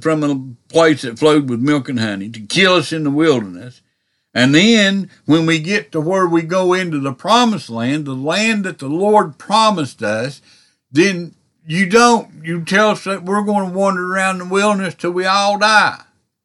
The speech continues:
So, you know, I'm not coming up there and talking to you. I have nothing to say to you.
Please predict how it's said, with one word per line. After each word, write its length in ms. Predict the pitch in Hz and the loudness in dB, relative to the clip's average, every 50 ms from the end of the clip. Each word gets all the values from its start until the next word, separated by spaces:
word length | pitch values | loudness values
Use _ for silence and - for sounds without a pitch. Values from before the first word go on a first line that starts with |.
| _ _ _ _ _ _ _ _ _ _ _ _ _ _ _ _ _ _ | _ _ _ _ _ _ _ _ _ _ _ _ _ _ _ _ _ _
So, 260 | - 233 220 202 196 | -2 0 0 0 0
you 160 | 202 208 220 | 0 0 2
know, 420 | 220 214 202 185 165 147 131 120 123 _ _ _ _ _ _ _ _ _ _ _ _ _ _ _ _ _ _ _ _ _ _ _ _ _ _ _ _ _ _ _ _ _ _ _ | 4 6 6 6 4 2 -4 -8 -12 _ _ _ _ _ _ _ _ _ _ _ _ _ _ _ _ _ _ _ _ _ _ _ _ _ _ _ _ _ _ _ _ _ _ _
I'm 200 | - 185 220 254 | 0 2 4 4
not 220 | 262 269 262 220 - | 4 4 2 0 0
coming 260 | - 214 202 165 156 | 0 0 2 2 2
up 160 | 143 131 - | 0 0 0
there 120 | - 147 139 | -2 -2 -2
and 120 | 131 123 | -2 -2
talking 340 | - 131 131 123 104 101 98 | -2 -2 -4 -4 -6 -6 -4
to 40 | 107 | -4
you. 140 | 151 202 | -2 0
I 160 | 214 208 214 208 | 0 0 0 2
have 260 | 196 226 247 247 226 | 2 2 2 2 2
nothing 420 | 226 240 254 240 - - 247 233 220 | 2 4 2 2 2 0 -2 -2 -2
to 100 | 220 - | -4 -4
say 320 | - 240 226 220 208 160 | -2 0 0 0 -2 -4
to 60 | 120 | -8
you. 320 | 107 95 - 123 - - | -10 -12 -14 -18 -20 -20